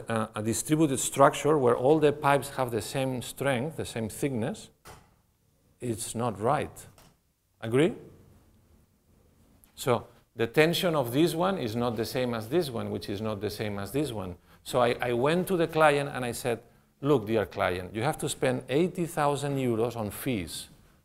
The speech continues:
my fees, and the engineer's fees, instead of spending two hundred thirty thousand euros on steel. Do you agree?" You understand this?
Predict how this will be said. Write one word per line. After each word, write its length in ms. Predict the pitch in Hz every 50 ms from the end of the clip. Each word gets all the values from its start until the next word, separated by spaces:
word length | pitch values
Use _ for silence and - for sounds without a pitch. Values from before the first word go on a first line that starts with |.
| _ -
my 220 | 107 113 123 127
fees, 540 | 120 - - 113 90 78 - - - - - - - _ _ -
and 180 | 113 113 107
the 100 | 104 -
engineer's 580 | - 131 135 135 117 107 104 95 92 87 80 82
fees, 460 | - - - 92 - 87 - - - _ - - - - - -
instead 420 | - 127 131 127 - - 175 165
of 180 | 160 139 139 127
spending 400 | - - 143 131 131 127 127 123
two 140 | 120 - 131
hundred 320 | - - 139 131 127 123 -
thirty 300 | - 131 120 - 123 107
thousand 440 | - 131 120 117 110 123 110 107
euros 360 | 113 120 120 110 110 107 101 - _ _ _ -
on 160 | 110 104 104
steel. 520 | - - - - 143 135 110 90 92 98 - - _ _ _ _ _ _ _ _ _ -
Do 80 | 101 110
you 180 | 110 113 120
agree?" 340 | 117 110 107 110 123 156 240 - _ _ _ _ _ _ _ _ _ _ _ _ _ _ _ _ _ _ _ _ _ _ _ _ _ _ _ _ _ _ _ _ -
You 60 | 120
understand 340 | 120 131 123 - 147 147 143
this? 220 | 156 208 220 -